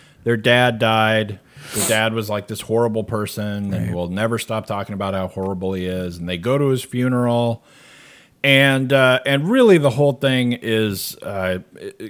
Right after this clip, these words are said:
Speaker 1: kinda dorky. Um,
Speaker 2: Yeah.
Speaker 1: a lot of the,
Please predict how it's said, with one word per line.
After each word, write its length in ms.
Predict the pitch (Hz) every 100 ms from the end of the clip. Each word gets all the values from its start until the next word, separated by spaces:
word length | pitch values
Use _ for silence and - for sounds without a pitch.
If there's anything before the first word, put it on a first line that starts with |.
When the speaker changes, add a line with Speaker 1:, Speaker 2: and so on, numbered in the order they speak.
| -
Speaker 1:
kinda 480 | - 185 175 98 80 90 _ _ _ -
dorky. 680 | 110 92 87 - 78 80 82 _ -
Um, 420 | 82 85 82 80
Speaker 2:
Yeah. 280 | 143 104 110
Speaker 1:
a 100 | 110
lot 340 | 113 147 185 175
of 100 | 123
the, 180 | 110